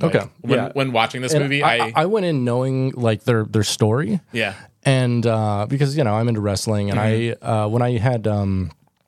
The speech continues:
Speaker 2: they used to have a W W E centric streaming service. Now W W E is on Peacock,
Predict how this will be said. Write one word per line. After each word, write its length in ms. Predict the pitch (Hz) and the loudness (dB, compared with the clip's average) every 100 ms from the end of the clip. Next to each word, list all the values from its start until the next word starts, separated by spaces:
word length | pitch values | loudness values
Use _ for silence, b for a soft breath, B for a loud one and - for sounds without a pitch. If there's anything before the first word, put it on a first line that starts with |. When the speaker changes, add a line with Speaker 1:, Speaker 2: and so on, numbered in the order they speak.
| - - | -8 2
Speaker 2:
they 80 | 123 | 2
used 140 | 135 | 4
to 40 | 180 | 0
have 60 | |
a 40 | 123 | 0
W 260 | 117 120 | 0 0
W 280 | 117 110 104 | 2 2 4
E 120 | 104 | 2
centric 420 | 98 - 101 98 - | 2 2 0 0 -2
streaming 360 | - 113 104 95 | 2 4 4 0
service. 380 | - 120 - 113 | -2 -4 0 2
Now 140 | 110 | 4
W 300 | 113 104 104 | 2 0 0
W 260 | 104 101 101 | 0 2 2
E 20 | |
is 80 | 95 | 2
on 120 | 117 | 0
Peacock, 500 | - 110 139 160 | 0 2 0 0